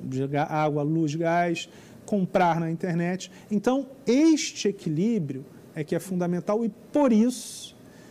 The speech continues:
já pagamos cinquenta milhões de pessoas em duas semanas e sem filas, que era uma demanda da sociedade, da imprensa,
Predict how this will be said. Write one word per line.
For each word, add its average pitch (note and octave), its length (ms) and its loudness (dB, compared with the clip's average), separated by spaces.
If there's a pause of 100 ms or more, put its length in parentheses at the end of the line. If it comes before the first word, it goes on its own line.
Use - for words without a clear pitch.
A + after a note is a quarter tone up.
(160)
já F#3 340 2
pagamos G3 480 -2
cinquenta C#4 960 0
milhões G3+ 460 2
de E3+ 80 -2
pessoas D3 640 -4
em C#3+ 140 -2
duas G3 360 0
semanas C#3+ 680 -12 (720)
e G3+ 80 -2
sem E3+ 220 -4
filas, E3 420 -8 (320)
que C4 300 2 (100)
era F3 240 2
uma F#3+ 140 0
demanda D3+ 420 0
da D#3 180 0
sociedade, D#3 920 -4
da C3+ 140 -4
imprensa, D3 520 -6